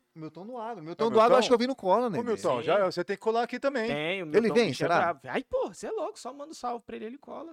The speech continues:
Speaker 3: Cê é
Speaker 2: Aí,
Speaker 3: louco.
Speaker 2: Milton, o convite tá
Speaker 3: Milton
Speaker 2: feito,
Speaker 3: é
Speaker 2: tiozão.
Speaker 3: brabo aí,
Speaker 1: Porque
Speaker 3: cara.
Speaker 1: é o seguinte, a gente gosta de cara brabo aqui. A gente não
Speaker 3: Sim.
Speaker 1: chama qualquer cara. Que ele tem, eu acho que ele tá merecendo vir aqui, porque ele
Speaker 3: Ah,
Speaker 1: é
Speaker 3: e
Speaker 1: um
Speaker 3: o, e o maluco que é um dos caras que mais tá produzindo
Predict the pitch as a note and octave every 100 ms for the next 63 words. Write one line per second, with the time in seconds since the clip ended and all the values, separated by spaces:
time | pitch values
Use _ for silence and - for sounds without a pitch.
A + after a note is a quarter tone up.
0 | - _ F#3+ F#3+ D#3+ D3 A#2 - B2+ D#3
1 | G3 C#3+ E3 F#3 E3+ A3 - - A#3+ B3
2 | G3+ A#3 - G3+ C#4 G3+ F3+ E3+ D#3+ E3+
3 | F3+ A3 C4 G3 C3+ C3+ A2+ - F#2 _
4 | B2 B2 D#3+ D3+ F#3 F#3 B2 - G#2+ G#2
5 | - - B2 C3+ E3 D#3+ D#3+ F3+ F3+ F#3
6 | E3+ C#3+ C3 A2 G#2+ A2 - C#3 C3 C3+
7 | - D#3 D#3 C#3+ D3 C#3+ C#3 C3 C3 D#3+
8 | D#3+ F#3 F3+ E3 - F#3 - - F3 F#3
9 | A3 C4 B3 A3+ G#3 C#3 D#3+ F#3